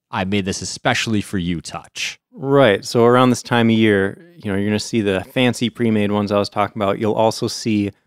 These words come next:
Speaker 2: a bunch of supplies and ingredients for making your own.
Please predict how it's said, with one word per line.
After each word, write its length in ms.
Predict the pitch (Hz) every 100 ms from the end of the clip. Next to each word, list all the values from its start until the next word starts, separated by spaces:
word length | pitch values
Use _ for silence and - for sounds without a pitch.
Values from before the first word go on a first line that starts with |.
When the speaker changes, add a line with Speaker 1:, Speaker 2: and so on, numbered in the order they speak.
| _ -
Speaker 2:
a 60 |
bunch 320 | 104 107 98
of 160 | 110 90
supplies 880 | - 104 - 104 98 92 95 90 - -
and 140 | 101
ingredients 680 | 101 92 101 92 92 - -
for 160 | -
making 360 | 101 95 - 104
your 180 | 98 95
own. 300 | 90 90